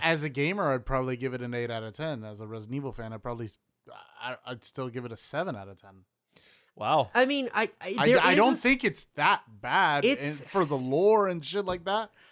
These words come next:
Speaker 1: I, I enjoyed what I found.
Speaker 3: The basic setup of the story is not bad. It's only until you reach the end, and then they walk back Chris being evil. Ethan is made of mold and is invincible. Like, they, they do these one after
Speaker 2: I think
Speaker 3: the other.
Speaker 2: the walk back Chris being evil thing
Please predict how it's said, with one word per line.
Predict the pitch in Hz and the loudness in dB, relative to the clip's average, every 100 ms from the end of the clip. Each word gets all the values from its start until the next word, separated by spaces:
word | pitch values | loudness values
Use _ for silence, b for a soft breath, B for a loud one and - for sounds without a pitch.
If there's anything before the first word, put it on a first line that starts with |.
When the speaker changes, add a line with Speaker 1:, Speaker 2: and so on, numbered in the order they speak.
| b b | b b
Speaker 1:
I, | 151 214 196 _ - | 0 0 0 _ -6
I | 170 | 0
enjoyed | 220 233 139 180 214 | 2 2 2 2 4
what | 185 196 | 2 0
I | 185 | 0
found. | 180 196 254 180 | -2 -6 -6 0
Speaker 3:
The | 226 | 0
basic | 185 247 247 302 - | 4 2 2 -4 -4
setup | - 208 247 233 | -2 2 2 0
of | 180 | -2
the | 165 | -4
story | - 208 233 208 160 | -2 2 4 4 2
is | 151 | 0
not | 214 208 131 | 0 0 2
bad. | 196 226 120 98 _ b | 4 4 2 -4 _ b
It's | 185 - | -4 0
only | 254 285 | 2 2
until | 269 - | -2 -2
you | 247 226 | -2 -2
reach | 233 202 | -4 -6
the | 214 185 | -4 2
end, | 214 185 160 160 b b | 4 4 2 -6 b b
and | 196 | 0
then | 196 | 2
they | 190 185 139 - | 2 -2 -4 -12
walk | 165 147 190 254 156 | -8 2 4 4 4
back | 190 208 - | 4 4 2
Chris | - 185 - | -2 -2 0
being | 202 196 190 | 0 0 0
evil. | 143 131 135 131 b b - | -2 -2 -4 -4 b b -4
Ethan | 185 240 269 247 | -2 0 0 -2
is | 240 | -2
made | 202 214 214 | 4 4 4
of | 196 | 2
mold | 185 165 165 | 2 2 2
and | 156 151 | -2 -4
is | 156 | -4
invincible. | 190 151 139 - 135 139 135 B | -2 -2 -2 -4 -6 -6 -6 B
Like, | 240 202 | 2 4
they, | 254 240 - | 2 0 0
they | 220 | -2
do | 170 285 | 2 2
these | 269 214 | 2 0
one | 151 170 240 | 0 4 6
after | 254 214 | 6 4
Speaker 2:
I | |
think | 220 | 4
Speaker 3:
the | 202 202 | 4 6
other. | 262 185 | 6 4
Speaker 2:
the | 143 | 2
walk | 151 160 143 | 2 2 0
back | 135 135 - | 0 0 -2
Chris | - 139 - | -6 -6 -6
being | 143 131 123 | -12 -12 -10
evil | 123 127 143 | -12 -6 -6
thing | 143 160 151 151 | -6 -8 -10 -12